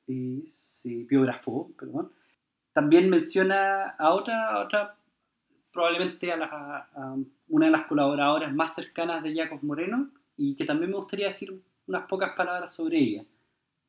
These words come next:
Y, bueno, Freeman entonces sigue hablando de la biografía, como ustedes lo pueden ver en el libro, si quieren, eh, leer con más detención esto. Pero en la página treinta y cinco de la traducción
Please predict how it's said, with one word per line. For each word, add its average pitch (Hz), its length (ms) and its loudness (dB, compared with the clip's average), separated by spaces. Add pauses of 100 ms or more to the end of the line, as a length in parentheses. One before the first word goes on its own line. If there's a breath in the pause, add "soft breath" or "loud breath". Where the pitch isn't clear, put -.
(340)
Y, 123 640 -6 (760)
bueno, 135 400 4 (240)
Freeman 185 380 4
entonces 165 380 -2
sigue 180 240 -4
hablando 170 540 4
de 147 160 0
la 131 200 -2
biografía, 131 580 -2
como 143 340 -2
ustedes 143 300 -2
lo 143 120 0
pueden 147 280 0
ver 147 160 -2
en 143 120 2
el 127 240 -2
libro, 165 320 0
si - 140 -12
quieren, 151 440 -6 (260)
eh, 139 220 -8 (420)
leer 139 300 4
con 143 140 2
más 139 140 2
detención 139 460 -4
esto. 208 400 -8 (840)
Pero 156 180 4
en 156 60 8
la 151 120 6
página 208 340 0
treinta 185 280 -6
y 180 60 -6
cinco 214 440 -6
de 196 80 -2
la 190 120 0
traducción 185 720 -4